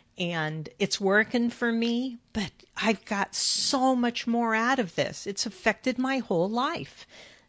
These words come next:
This knowledge will affect your entire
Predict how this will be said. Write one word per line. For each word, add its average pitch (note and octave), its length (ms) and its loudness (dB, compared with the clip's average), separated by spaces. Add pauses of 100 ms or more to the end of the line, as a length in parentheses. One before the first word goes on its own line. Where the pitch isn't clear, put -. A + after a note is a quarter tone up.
(240)
This G#3+ 400 4
knowledge G3+ 680 2
will F#3 640 0
affect - 560 -4
your D#3 160 -4
entire D#3+ 960 -4